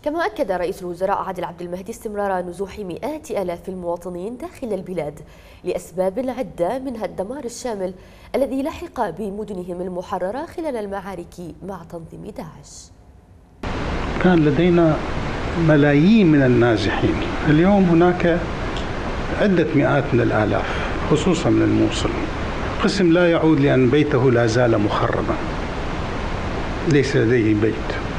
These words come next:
Speaker 2: قسم لا يعود مثلًا لأن هناك ثأ-، ثارات، يعني هناك أمور بين عوائل واتهامات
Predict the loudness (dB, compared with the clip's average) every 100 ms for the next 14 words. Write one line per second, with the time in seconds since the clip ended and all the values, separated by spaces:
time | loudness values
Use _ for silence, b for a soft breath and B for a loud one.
0 | -6 -4 -6 -4 -4 -4 -4 -2 2 4
1 | 6 6 6 4 4 6 4 2 -4 -6
2 | -6 -4 0 0 2 2 2 2 0 -4
3 | -2 2 4 4 4 4 4 0 2 0
4 | 0 -2 0 2 2 0 -4 -6 -6 -4
5 | -6 -6 -6 -6 -4 -2 0 2 4 4
6 | 2 2 0 0 -2 -4 -4 -4 -4 -6
7 | 0 2 4 4 2 -2 -2 0 0 0
8 | -2 0 0 0 -2 0 2 2 2 2
9 | 4 2 2 2 2 2 2 0 0 0
10 | 0 2 2 4 4 2